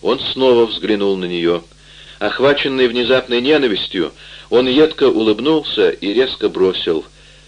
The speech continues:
«Успокойтесь, сударыня, я не любил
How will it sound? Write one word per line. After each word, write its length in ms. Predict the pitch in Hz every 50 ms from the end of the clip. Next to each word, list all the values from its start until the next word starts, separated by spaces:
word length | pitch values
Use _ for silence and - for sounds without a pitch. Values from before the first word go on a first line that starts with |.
| - _
«Успокойтесь, 720 | - 180 - - 156 143 - - 139 110 95 - - -
сударыня, 680 | - - - 85 78 82 78 76 80 76 73 73 71 69 - - - - _ - - - - - - - -
я 340 | - 113 156 175 175 170 131
не 160 | 151 165 170
любил 480 | 160 165 160 143 135 117 98 82 71